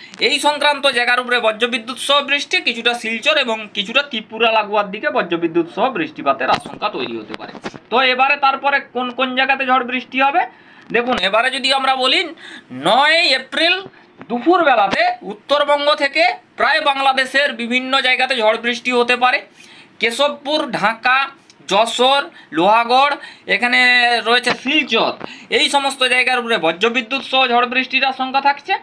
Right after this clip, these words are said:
তারপরে দুপুরের দিকে নিয়ে আসার পর আমরা দেখতে পাচ্ছি দক্ষিণবঙ্গের দিকে খুব সামান্য থেকে খুব সামান্য বজ্রবিদ্যুৎ সহ ঝড় বৃষ্টি হতে পারে, বিচ্ছিন্ন আকারে হতে পারে, ঠিক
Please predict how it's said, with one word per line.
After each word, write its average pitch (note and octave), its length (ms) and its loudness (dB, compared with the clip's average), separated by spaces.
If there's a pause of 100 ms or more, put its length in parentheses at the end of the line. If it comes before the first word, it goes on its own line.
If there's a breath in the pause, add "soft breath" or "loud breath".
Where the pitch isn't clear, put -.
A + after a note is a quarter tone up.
(420 soft breath)
তারপরে C4 380 -2
দুপুরের A#3+ 300 0
দিকে A#3+ 260 -2
নিয়ে A3+ 220 0
আসার A3 240 -2 (180)
পর C4 160 4 (100)
আমরা A#3 180 2
দেখতে G#3 280 -2
পাচ্ছি B3 240 -2 (160)
দক্ষিণবঙ্গের D4 800 -2
দিকে G#3 220 -2 (640 soft breath)
খুব D#4+ 140 2 (160)
সামান্য C#4 320 2 (120)
থেকে D4 160 0 (100)
খুব C#4+ 100 -4 (120)
সামান্য A3+ 340 2 (120)
বজ্রবিদ্যুৎ A3+ 640 -4
সহ C4 200 0
ঝড় A#3 140 2
বৃষ্টি B3 380 -6
হতে C4 160 2
পারে, D4 200 4 (580 loud breath)
বিচ্ছিন্ন D#4+ 580 0 (140)
আকারে C#4 340 2
হতে G3 200 0
পারে, D3 220 0 (120)
ঠিক A#3+ 120 -2